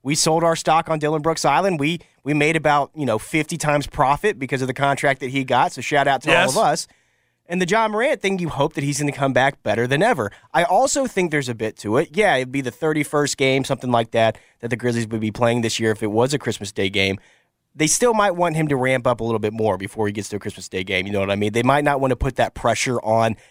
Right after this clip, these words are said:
Speaker 1: "Ja Morant's coming back Christmas Day. Everybody's gonna have their eyeballs on him. Every movie he's gonna make is gonna get criticized." It would, I could see them, you know, not doing a s-, a, you know, doing something for Ja,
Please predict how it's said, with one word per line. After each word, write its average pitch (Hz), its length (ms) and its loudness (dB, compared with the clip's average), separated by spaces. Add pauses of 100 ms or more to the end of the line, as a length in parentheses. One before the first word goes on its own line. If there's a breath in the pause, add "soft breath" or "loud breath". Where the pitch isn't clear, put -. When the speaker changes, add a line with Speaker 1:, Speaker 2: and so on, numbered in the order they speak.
(100)
Speaker 1:
"Ja 190 240 2
Morant's 196 360 0
coming 208 240 -4
back 196 260 0
Christmas 202 340 -4
Day. 202 220 0
Everybody's 202 320 2
gonna 202 160 0
have 196 80 0
their 190 100 -2
eyeballs 190 380 2
on 165 140 -2
him. 127 80 -8 (180 loud breath)
Every 185 240 0
movie 202 260 0
he's 180 80 -2
gonna 196 160 2
make 202 200 0
is 175 80 -2
gonna 185 120 2
get 185 140 -2
criticized." 165 540 0
It 165 80 -6
would, 151 120 -6 (240 soft breath)
I 160 140 0
could 160 140 -4
see 233 280 0
them, 165 380 0 (220 soft breath)
you 160 100 -4
know, 127 160 2
not 170 360 0
doing 165 300 0
a 123 60 -2
s-, - 240 -4
a, 127 180 0 (240)
you 151 80 -4
know, 98 220 0 (480)
doing 147 180 2
something 139 320 0
for 139 420 0
Ja, 190 320 4